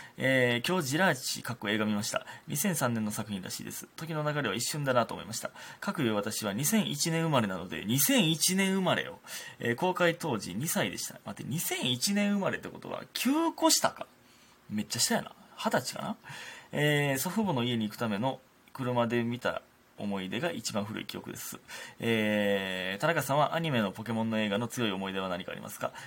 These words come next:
また一番好きな映画はどれですか？よかったらアニポケおすすめ会も知りたいです。私はマナフィーを見に行って、母親が隣で爆睡しているのを見たことが一番の思い出です。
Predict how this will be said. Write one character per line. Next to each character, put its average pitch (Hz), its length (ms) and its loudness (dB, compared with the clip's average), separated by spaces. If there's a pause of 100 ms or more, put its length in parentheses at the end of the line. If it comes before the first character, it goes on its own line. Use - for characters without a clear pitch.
ま - 80 -4
た 135 60 2
一 127 180 -2
番 156 140 6
好 - 60 -4
き 151 120 -4
な 104 80 0
映 104 160 0
画 101 80 4
は 101 80 2
ど 117 80 2
れ - 80 -6
で - 80 -12
す - 100 -10
か？ - 120 -6
よ 127 120 -10
か 127 80 -4
っ 127 60 -8
た 104 80 -4
ら 90 100 0
ア 101 60 0
ニ 117 100 -2
ポ 123 100 -8
ケ - 120 -2
お - 80 -2
す 123 100 -6
す 123 80 -6
め 117 120 -4
会 113 140 -4
も 127 80 -4
知 - 140 -4
り - 60 -10
た - 80 -10
い - 40 -8
で - 60 -10
す。 - 160 -12 (320)
私 151 280 0
は 160 80 6
マ 180 120 6
ナ 190 100 4
フ 123 100 -2
ィ 104 80 2
ー 95 40 -2
を - 20 -4
見 98 140 -2
に 101 80 -2
行 - 60 -10
っ - 40 -20
て、 123 140 -4
母 139 300 -4
親 135 120 2
が 131 80 2
隣 147 280 0
で 143 80 -2
爆 135 160 -2
睡 127 160 -2
し - 80 -4
て 135 60 -2
い - 20 2
る 127 40 0
の 113 100 0
を - 20 0
見 107 100 -2
た 104 80 -2
こ 101 80 -8
と 107 80 -6
が 113 80 0
一 - 160 -8
番 101 140 -4
の 92 60 -6
思 - 120 -12
い - 60 -12
出 - 80 -14
で - 80 -14
す。 - 160 -10